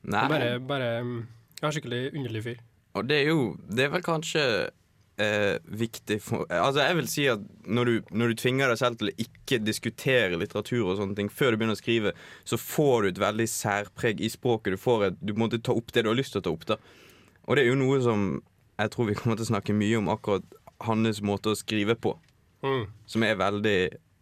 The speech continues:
Speaker 1: ikke, som er ve-, veldig særegen, vanskelig.
Speaker 2: Den tanken har slått meg, som du sier nå, at, eh, for han er jo så særegen da,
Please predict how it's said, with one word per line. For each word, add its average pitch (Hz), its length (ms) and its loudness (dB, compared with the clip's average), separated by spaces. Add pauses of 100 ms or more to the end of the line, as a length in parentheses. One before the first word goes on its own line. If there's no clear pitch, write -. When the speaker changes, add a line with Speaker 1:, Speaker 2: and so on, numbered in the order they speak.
(320)
Speaker 1:
ikke, 113 220 -2 (180)
som 123 220 -2
er 139 80 2
ve-, 160 180 -4
veldig 185 240 0
særegen, 175 480 2
vanskelig. 160 460 2 (260)
Speaker 2:
Den 143 240 -2
tanken 151 240 -2
har 123 80 -2
slått 135 220 -4
meg, 110 180 -2
som 127 160 -6
du 127 80 0
sier 127 160 -4
nå, 127 160 -2
at, 127 180 -6
eh, 123 120 -2
for 135 140 -2
han 135 80 -2
er 117 100 -2
jo 104 100 -4
så 123 160 -12
særegen 123 380 -4
da, 170 80 -4